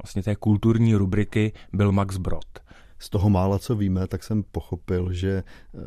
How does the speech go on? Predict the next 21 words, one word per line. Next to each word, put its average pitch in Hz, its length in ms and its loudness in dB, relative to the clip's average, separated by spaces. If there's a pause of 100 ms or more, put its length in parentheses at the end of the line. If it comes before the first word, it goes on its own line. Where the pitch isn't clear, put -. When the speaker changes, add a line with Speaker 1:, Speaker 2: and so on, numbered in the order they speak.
(160)
Speaker 2:
František, 92 600 -6 (140)
Franz 82 400 -6
Lederer, 92 520 -2 (260)
tam 92 260 -4 (500)
udělal, 92 380 0
nechci 90 240 -2
říct 123 200 -2
kariéru 92 640 0
poměrně 92 500 0
rychle, 90 340 -2
ale 90 200 -2
že 90 100 -4
se 107 160 -4
stal 101 400 -2 (160)
respektovaným 107 920 -2
redaktorem. 82 680 -6 (460)
Speaker 1:
To 147 80 2
je 165 60 4
pravda. 123 500 2 (200)
František 113 680 0
Lederer 120 560 2